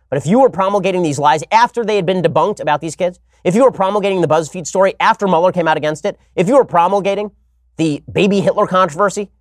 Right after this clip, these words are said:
after it was obvious that it was a non-controversy, that no one cared, and that it was a sheer political hit, if you were doing any of that stuff, you weren't acting in good faith. And more than that, if you knew that these were bad hits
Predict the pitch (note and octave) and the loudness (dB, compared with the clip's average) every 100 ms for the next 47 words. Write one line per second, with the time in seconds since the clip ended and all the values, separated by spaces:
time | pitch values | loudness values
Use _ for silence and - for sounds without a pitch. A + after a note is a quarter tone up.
0 | _ - F3+ G3 G#3+ F3 D3 D3+ D#3+ G3 | _ -2 0 2 -2 -2 0 2 2 0
1 | - D3+ D3+ C#3+ D3+ C#3 D3 E3+ E3 F#3 | -4 -4 -4 -4 -2 0 0 0 0 -2
2 | F#3+ D#3 C#3 D#3+ F3+ F#3 F3+ E3 F3 F#3+ | -2 -4 0 2 2 2 0 0 0 0
3 | D3 B2+ B2 A#2+ - F#3 G3 E3 E3 D#3+ | -2 -4 -6 -12 -8 -2 -2 0 -2 -2
4 | D3+ D#3+ - _ _ C3+ D3+ B3+ G3 G3+ | -4 -6 -8 _ _ -4 0 2 2 2
5 | G3+ G3+ G3 G#3 G#3 _ _ _ - A#3 | 2 0 0 -2 -4 _ _ _ -2 2
6 | C4+ G3+ F3 E3 C#3+ B2+ D3 C#3 F3 A3 | 2 2 -2 -2 -4 -2 -4 -2 2 2
7 | A3+ F3+ F2 - _ F3 F3 A3+ G3 A#3 | 2 -2 -8 -10 _ -4 0 2 4 2
8 | F3 C#3 D3 D#3+ D3 C#3+ - - | 0 -4 -2 0 2 0 -2 -6